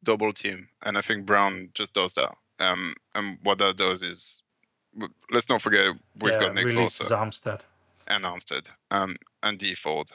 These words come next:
Speaker 1: Uh, th-, that's what we want. We want these three guys to be basically one-on-one, or, you know, make, make the O-line make mistakes and be free to the quarterback. Um,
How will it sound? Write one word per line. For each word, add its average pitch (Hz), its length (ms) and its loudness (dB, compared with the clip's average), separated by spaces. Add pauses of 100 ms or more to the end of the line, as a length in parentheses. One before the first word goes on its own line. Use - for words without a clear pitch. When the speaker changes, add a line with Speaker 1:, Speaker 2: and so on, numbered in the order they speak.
Speaker 1:
Uh, 104 80 -6
th-, 101 200 0
that's 113 180 0
what 107 120 2
we 92 100 -2
want. 90 340 -2
We 107 100 2
want 104 240 -2
these 101 160 -2
three 101 220 4
guys 92 220 2
to - 100 -10
be 95 140 -2
basically 92 800 -2
one-on-one, 92 680 -2
or, 87 400 2 (1200)
you 104 100 0
know, 95 120 2
make, 92 320 -2
make 92 160 -2
the 92 120 0
O-line 90 280 0
make 90 200 -2
mistakes 87 500 -4
and 92 140 -10
be 92 200 -8
free 95 300 -4
to - 120 -10
the - 60 -8
quarterback. - 580 -8 (180)
Um, - 420 -2